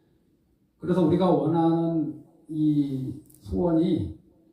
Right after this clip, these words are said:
어, 이루는 과정뿐만 아니라, 어, 그 결과물, 결과물에도 초점이 맞춰져 있죠. 내가 아무리 노력했어도 결과가 좋지 않으면은,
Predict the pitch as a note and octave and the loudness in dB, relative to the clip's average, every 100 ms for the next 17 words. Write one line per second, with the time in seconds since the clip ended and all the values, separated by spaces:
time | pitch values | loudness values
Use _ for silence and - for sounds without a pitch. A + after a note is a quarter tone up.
0 | _ _ _ D3 A#2 A2+ A2+ - D3+ F#3+ | _ _ _ -14 -8 -8 -8 -6 -2 0
1 | G3+ G3 F#3+ F#3 - D3 D3 D#3 D#3 D#3 | 0 0 0 0 -2 -6 -2 0 2 2
2 | D3+ D3+ D3+ D3+ - E3+ E3 D#3 C3 C#3 | 2 2 2 0 -4 -2 2 2 0 -4
3 | E3+ E3 F#2 - - A#2 A#2 A2+ A2 G#2+ | -2 -2 -6 -10 -18 -12 -8 -6 -6 -6
4 | F#2+ - _ _ _ D3 D3+ D3+ - D3 | -10 -16 _ _ _ 0 0 0 -4 -2
5 | D3+ D3+ D3 A2+ F#2 - - - - F3 | 0 0 -2 -2 -4 -6 -16 -10 -4 -2
6 | G3+ G3 F3+ E3 D#3 D3 - - _ _ | 0 0 0 0 -2 -6 -10 -20 _ _
7 | _ _ _ - A#3 G#3+ F3+ D#3 G#2+ B2 | _ _ _ -6 -4 0 2 2 0 -6
8 | B2 A2+ - G2+ G2+ - - _ _ _ | -8 -8 -8 -10 -10 -12 -20 _ _ _
9 | _ _ _ _ _ _ _ D3 D3 D3 | _ _ _ _ _ _ _ -10 -8 -4
10 | D3 C#3 D3+ D3+ D#3 D3 C#3 - - - | -4 -2 0 2 2 2 0 -4 -12 -18
11 | - C#3 D3 C#3+ - C3+ C3 D#3 D3+ G2 | -6 -2 0 0 -6 -8 -2 0 2 -2
12 | - - C#3 D3 C#3+ C#3 C#3 C#3 C3+ - | -6 -6 -2 -2 -2 -4 -4 -6 -8 -6
13 | D3+ D3 C3 C3 C3 C#3 D#3+ - F2+ | -4 -4 -4 -6 -2 0 0 0 -6